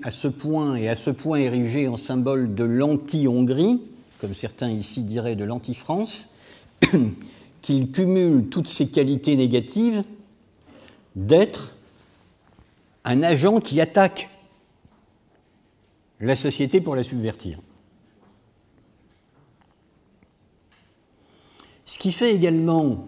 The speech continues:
la particularité de ces sociétés d'Europe centrale et orientale, c'est que, et là je voudrais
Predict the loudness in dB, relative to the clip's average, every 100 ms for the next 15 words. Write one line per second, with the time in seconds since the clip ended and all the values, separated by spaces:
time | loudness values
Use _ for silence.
0 | -8 -6 -6 -8 -6 -4 -2 -2 0 -2
1 | -2 -6 -6 -6 -6 -4 -4 -6 -8 -8
2 | -8 -6 -4 -4 -4 -4 -4 -4 -4 -8
3 | -16 _ _ _ _ _ -20 _ _ _
4 | _ -12 -4 -2 0 2 2 0 -6 -10
5 | -6 -4 -2 -2 0 -2